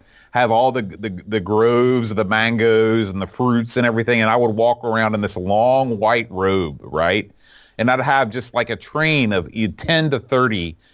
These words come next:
young ladies between the ages of, say, eighteen and, and twenty-three, you know, in my, in, in, in my procession.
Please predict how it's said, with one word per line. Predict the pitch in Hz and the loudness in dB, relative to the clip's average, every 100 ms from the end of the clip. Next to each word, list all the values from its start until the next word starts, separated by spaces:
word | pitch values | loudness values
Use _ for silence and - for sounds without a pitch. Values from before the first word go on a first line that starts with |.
| - | -4
young | 110 120 131 | 0 2 2
ladies | 110 107 104 87 76 | 2 0 0 -6 -10
between | - 90 - 110 | -12 -10 -4 0
the | 104 | 2
ages | 98 98 87 82 | 0 0 -4 -6
of, | 87 | -4
say, | - 92 85 | 0 0 0
eighteen | 87 110 - 110 101 92 | -2 -4 -4 -2 0 2
and, | 87 87 - | 0 0 -2
and | 101 | -4
twenty-three, | - 107 101 92 101 98 82 73 73 | 0 0 0 0 0 0 0 -4 -4
you | 98 | -2
know, | 92 85 | 2 2
in | 78 95 | 2 0
my, | 90 85 | 2 2
in, | 82 - 101 | 0 -2 -2
in, | 98 104 92 | 0 -2 0
in | 110 | 0
my | 101 92 | 2 0
procession. | 90 92 - 110 - 82 | 0 -4 0 -2 -2 -8